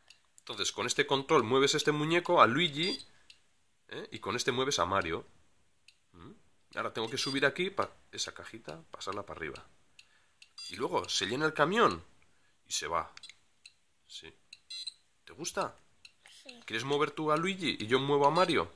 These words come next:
Speaker 2: Vale.
Speaker 1: Vale, tú ya sabes, ¿eh? Para arriba y para abajo. Mira, yo ahora voy a mover esa para arriba. Tienes que subir aquí, Oyer.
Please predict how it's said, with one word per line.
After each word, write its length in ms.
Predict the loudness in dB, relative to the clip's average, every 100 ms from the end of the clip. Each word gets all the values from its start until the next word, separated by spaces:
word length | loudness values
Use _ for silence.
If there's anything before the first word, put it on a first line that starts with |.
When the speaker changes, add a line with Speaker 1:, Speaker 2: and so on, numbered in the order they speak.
| -12
Speaker 2:
Vale. 300 | -10 -10 -12 -6
Speaker 1:
Vale, 340 | -2 -2 -4 -10 -18
tú 260 | -10 -10 -10 -18 _
ya 100 | -10
sabes, 340 | -4 -2 -2 -4
¿eh? 60 |
Para 160 | -4 0
arriba 160 | 2
y 40 | 2
para 140 | 2
abajo. 360 | 2 0 -8 -14 _ _
Mira, 200 | -12 -10 -4
yo 140 | 2
ahora 180 | 4 4 0 0
voy 140 | 2
a 40 |
mover 280 | 4 4 2
esa 180 | 2 2
para 120 | 2
arriba. 360 | 2 4 2 2 -12 -20 -20 -20 -20 -20
Tienes 240 | -10 -2 0
que 80 | 0
subir 300 | 0 0 0
aquí, 220 | 2 2
Oyer. 280 | 4 2